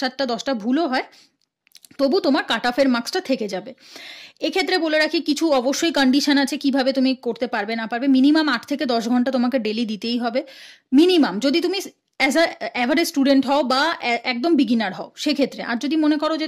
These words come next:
হ্যাঁ তোমার পাঁচ ঘন্টায় যথেষ্ট ভালো পড়া হয়ে যায়, একটা স্টুডেন্ট যেটা দশ ঘন্টায় পড়তে পারে সেটা যদি তোমার মনে হয় সেই কনফিডেন্স তোমার আছে যে আমি পাঁচ ঘন্টায় পারবো, well and good, অবশ্যই পারো। But আমার যেটা মনে হলো সাধারণত এক্সামের তিন মাস আগে এবং যখন তুমি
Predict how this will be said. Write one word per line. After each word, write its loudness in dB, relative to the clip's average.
হ্যাঁ 0
তোমার -2
পাঁচ -4
ঘন্টায় 0
যথেষ্ট -6
ভালো -2
পড়া 0
হয়ে 2
যায়, 0
একটা -4
স্টুডেন্ট -2
যেটা -2
দশ -4
ঘন্টায় 0
পড়তে -4
পারে -2
সেটা -8
যদি -8
তোমার -2
মনে 0
হয় 0
সেই -4
কনফিডেন্স -4
তোমার -2
আছে -4
যে 0
আমি 0
পাঁচ -4
ঘন্টায় -2
পারবো, -2
well 2
and 0
good, 0
অবশ্যই -2
পারো। -2
But 0
আমার 0
যেটা -2
মনে 2
হলো 0
সাধারণত -2
এক্সামের 0
তিন 2
মাস 2
আগে -2
এবং 0
যখন 2
তুমি 0